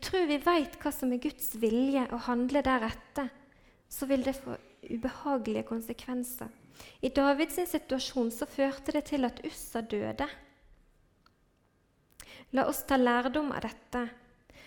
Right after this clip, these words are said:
La oss være mennesker etter Guds hjerte, som søker hans råd og instrukser i hans ord,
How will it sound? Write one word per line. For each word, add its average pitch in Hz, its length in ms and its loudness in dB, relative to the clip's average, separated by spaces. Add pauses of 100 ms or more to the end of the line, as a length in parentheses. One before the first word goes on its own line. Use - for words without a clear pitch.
(160)
La 262 140 4
oss - 260 -4
være 285 240 4
mennesker 262 640 2
etter 254 240 0
Guds - 400 -4
hjerte, - 480 -4 (600)
som 254 160 0
søker 254 560 -2
hans 277 240 -2 (160)
råd 277 420 2
og 247 120 2
instrukser 254 760 -4
i 240 80 -2
hans 247 320 -2
ord, 226 300 -8